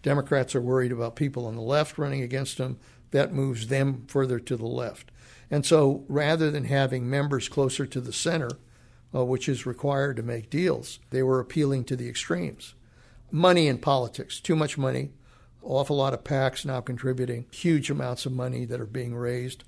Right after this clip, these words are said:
for, usually from special interests. And special interests are not interested in making a lot of changes in this town. And then lastly, uh,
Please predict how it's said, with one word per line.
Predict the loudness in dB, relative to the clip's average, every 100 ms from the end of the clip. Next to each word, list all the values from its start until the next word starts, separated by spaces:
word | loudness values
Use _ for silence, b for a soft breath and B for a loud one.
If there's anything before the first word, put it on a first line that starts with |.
| b b b
for, | -2
usually | 2 4 4 2
from | 0
special | 0 2 2 0 -2
interests. | -4 -8 -10 -14 -18 b b b -4
And | -4
special | -2 -2 -2 -2
interests | -2 -2 -2
are | -2
not | 0 0
interested | 0 -2 -6 -6 -6 -6
in | -8 -12 -16 B B
making | -2 -2 -2
a | -4
lot | -4 -6
of | -6
changes | -4 -4 -6 -8 -10
in | -8
this | -8 -8
town. | -6 -6 -8 -12 -20 -20 B B B B
And | -2 2
then | 4
lastly, | 4 4 2 2 2 4
uh, | 0 -2